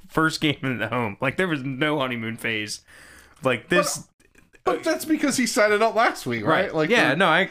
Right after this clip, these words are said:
Speaker 1: I agree. It didn't help that their first game was not at home.
Speaker 2: Right.
Speaker 1: Um, so it kinda,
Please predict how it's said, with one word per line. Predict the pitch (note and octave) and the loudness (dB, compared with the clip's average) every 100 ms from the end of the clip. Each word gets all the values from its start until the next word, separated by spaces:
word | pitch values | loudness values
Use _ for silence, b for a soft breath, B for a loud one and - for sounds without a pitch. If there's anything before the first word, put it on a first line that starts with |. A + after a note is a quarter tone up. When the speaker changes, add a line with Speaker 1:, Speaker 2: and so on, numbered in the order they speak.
| - | 0
Speaker 1:
I | D#3+ | 0
agree. | C3+ E3 C#3 | 2 2 2
It | D#3+ - | 0 0
didn't | G3 E3+ | 0 0
help | C#3+ C#3 | 0 -2
that | B2+ | -2
their | A2+ B2+ | -2 -2
first | A#2 D3+ C#3+ - | -2 0 0 2
game | C#3 A#2+ A#2 A2 | 0 2 0 0
was | B2+ A2+ | -2 0
not | A#2+ C#3+ G#2+ - | 2 2 0 -4
at | G#2 F#2 | -6 -4
home. | F#2+ F2 F2+ - | -8 -8 -12 -4
Speaker 2:
Right. | C3 - - | -4 -4 -4
Speaker 1:
Um, | C3+ B2 G#2 G#2 A2 | 0 0 -2 -6 -6
so | - B2+ | -4 -4
it | |
kinda, | B2+ C3+ B2 A2 G#2+ - | -2 -2 0 -2 -4 -8